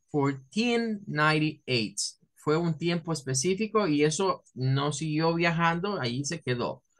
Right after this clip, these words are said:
Luego, en el otro lado, acciones largas o incompletas,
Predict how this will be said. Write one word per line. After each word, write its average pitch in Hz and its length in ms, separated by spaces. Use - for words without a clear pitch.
Luego, 190 520
en 143 220
el 139 160
otro 214 220
lado, 202 460
acciones 202 640
largas 196 560
o 170 100
incompletas, 139 960